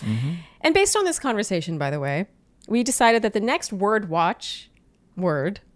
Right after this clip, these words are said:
Speaker 2: will be scared.
Speaker 1: Yes.
Speaker 2: Got that, guys? Scared. Not afraid.
Speaker 1: No.
Speaker 2: Not fear.
Speaker 1: No.
Speaker 2: Not frightened. But scared.
Speaker 1: Anymore?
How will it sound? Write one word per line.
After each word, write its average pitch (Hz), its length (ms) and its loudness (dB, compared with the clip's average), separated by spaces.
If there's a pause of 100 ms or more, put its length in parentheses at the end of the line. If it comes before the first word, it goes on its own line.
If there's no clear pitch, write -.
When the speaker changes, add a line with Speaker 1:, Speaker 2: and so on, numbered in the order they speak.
(360)
Speaker 2:
will 185 100 0
be 180 160 -2
scared. 104 760 -4
Speaker 1:
Yes. - 460 -6 (180)
Speaker 2:
Got 170 200 2
that, 202 120 2
guys? 220 400 2
Scared. 175 440 0 (280)
Not 202 260 6
afraid. 208 500 2 (260)
Speaker 1:
No. 87 420 -4
Speaker 2:
Not 254 180 2
fear. 175 480 -2 (380)
Speaker 1:
No. 80 320 -8
Speaker 2:
Not 185 180 0
frightened. 190 580 -2 (960)
But 180 140 -4
scared. - 840 -8
Speaker 1:
Anymore? 95 440 -2